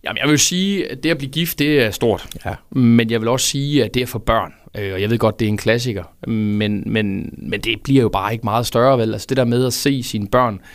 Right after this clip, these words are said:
Speaker 1: øh, komme til verden, ikke? Øh, og jeg tænker, hvordan forbereder du dig på det? Det er svært.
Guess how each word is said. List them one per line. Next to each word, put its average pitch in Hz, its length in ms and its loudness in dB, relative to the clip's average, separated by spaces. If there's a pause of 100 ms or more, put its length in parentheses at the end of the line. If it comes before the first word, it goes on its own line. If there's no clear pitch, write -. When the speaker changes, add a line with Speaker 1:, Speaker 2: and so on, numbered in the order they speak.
(480)
Speaker 1:
øh, 107 140 2
komme 107 220 0
til 107 140 -2
verden, 117 340 0
ikke? 113 340 -6 (480)
Øh, 107 100 -8
og - 120 -10 (180)
jeg - 80 -10
tænker, 113 160 -2
hvordan 110 220 2
forbereder 120 480 0
du 98 100 -8
dig 98 120 -4
på 110 160 2
det? 113 180 -6
Det - 240 -14
er 90 80 -12
svært. 92 380 -6